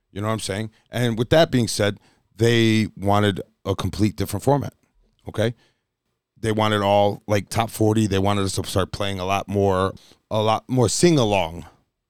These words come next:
You understand? You know, we still, it didn't work. It didn't work. It didn't work. But we had to make, we, we had to,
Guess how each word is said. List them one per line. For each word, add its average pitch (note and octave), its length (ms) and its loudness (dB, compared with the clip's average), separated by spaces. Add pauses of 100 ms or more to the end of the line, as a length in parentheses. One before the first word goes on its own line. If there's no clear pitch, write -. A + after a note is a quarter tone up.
(440)
You G2 120 -2
understand? A2 580 -2 (320)
You A2+ 120 -4
know, D3 260 0
we A2+ 160 -2
still, - 360 -2 (840)
it E2 180 -12
didn't G2 240 -4
work. F2+ 320 -4
It F#2+ 120 -6
didn't A#2 180 2
work. A#2+ 220 -2 (260)
It G2 100 -8
didn't C#3+ 200 0
work. - 240 -12 (400)
But A2+ 280 2
we A#2 200 0
had A2 240 2
to A2 80 -2
make, A2+ 360 0
we, A#2+ 200 4
we B2 180 2
had D3+ 180 2
to, A2+ 140 0